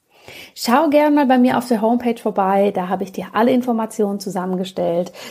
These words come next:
Du hast auch die Möglichkeit, in die Ausbildung reinzuschnuppern, dir die Unterlagen, die Kursplattform und die Inhalte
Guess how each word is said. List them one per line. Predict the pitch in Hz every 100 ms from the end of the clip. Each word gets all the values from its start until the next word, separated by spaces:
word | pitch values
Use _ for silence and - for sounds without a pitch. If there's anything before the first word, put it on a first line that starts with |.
| -
Du | 180 180
hast | 226 -
auch | - -
die | 202
Möglichkeit, | 202 202 196 - 180 190
in | 277
die | 294
Ausbildung | - 214 240 226 220
reinzuschnuppern, | - 175 220 214 220 - 202 214 220 208 202 190
dir | 196 202
die | 196 196
Unterlagen, | - 240 254 202 190 190 190 196
die | 185
Kursplattform | - 226 220 - 196 202 - 190 190 190
und | 185
die | -
Inhalte | 202 185 190 190 190